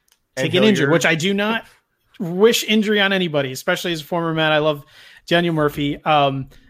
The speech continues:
Speaker 1: but yeah, if McMahon, the dream scenario for Rockies fans is obviously tearing this thing down and letting the young guys play. And that would require McMahon going to first and Garrett playing every day at second and getting some time in the outfield. But I think you're right.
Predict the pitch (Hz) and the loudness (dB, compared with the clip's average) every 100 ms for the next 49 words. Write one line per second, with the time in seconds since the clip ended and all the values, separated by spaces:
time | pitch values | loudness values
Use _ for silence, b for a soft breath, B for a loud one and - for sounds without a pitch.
0 | _ 160 160 175 156 143 151 143 156 175 | _ -2 0 2 2 0 -4 -6 -4 -4
1 | 226 170 147 160 254 262 208 208 208 180 | -4 -6 -6 -4 -4 -4 -4 -2 0 0
2 | - 147 143 185 - 143 - - 170 151 | -2 -2 -2 -2 -4 -8 -8 -6 -6 -6
3 | 117 120 - - _ _ - 160 175 165 | -8 -14 -14 -14 _ _ -6 -4 -2 -2
4 | 170 160 160 - 170 165 156 - 151 143 | -2 -2 -6 -4 -2 0 -4 -4 -4 -2
5 | 151 160 143 147 147 139 143 160 147 135 | 0 0 -2 -4 -4 -4 -4 -2 -2 -4
6 | - 156 156 147 151 147 147 151 143 143 | -2 -2 0 0 -2 -4 -2 0 0 -2
7 | 143 143 143 143 135 160 151 - B B | -4 -4 -2 -4 -2 -2 -2 -4 B B
8 | - 151 131 151 160 160 160 147 147 147 | -10 -8 0 2 2 0 -4 -2 -2 -2
9 | 147 139 - 151 151 139 143 143 135 131 | -2 -2 -4 -4 -4 -6 -4 -6 -8 -10
10 | 147 139 135 147 165 143 135 139 156 175 | -8 -6 -4 -6 -4 -6 -4 -4 -6 -6
11 | 147 135 151 160 | -4 0 2 0